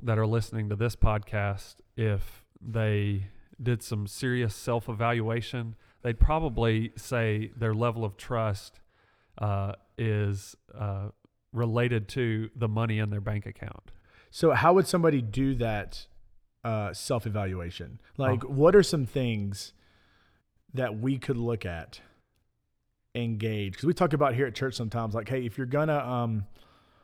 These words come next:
Speaker 2: um, if you're gonna to evaluate and to put numbers and things,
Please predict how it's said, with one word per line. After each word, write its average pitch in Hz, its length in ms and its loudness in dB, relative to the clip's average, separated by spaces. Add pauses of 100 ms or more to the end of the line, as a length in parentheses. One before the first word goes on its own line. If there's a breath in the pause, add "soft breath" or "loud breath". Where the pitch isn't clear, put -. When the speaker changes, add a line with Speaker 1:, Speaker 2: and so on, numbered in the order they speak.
(160 soft breath)
Speaker 2:
um, 107 340 -2
if 113 160 -10
you're 131 100 -8
gonna 151 360 -4 (160)
to 123 480 -4
evaluate 131 880 2
and 120 160 -4
to 117 80 -6
put 123 220 -6
numbers 127 580 0
and 113 160 -6
things, 127 340 -2